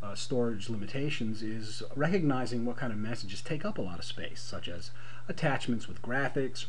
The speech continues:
pictures, images, attachments with music,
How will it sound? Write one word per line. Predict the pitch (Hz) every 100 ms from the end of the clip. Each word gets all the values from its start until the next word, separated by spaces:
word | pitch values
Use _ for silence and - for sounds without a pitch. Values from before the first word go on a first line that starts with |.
| -
pictures, | 135 - 127 120
images, | 110 120 120 123 123 - - -
attachments | - 101 - 101 85
with | 87
music, | 95 151 165 160 160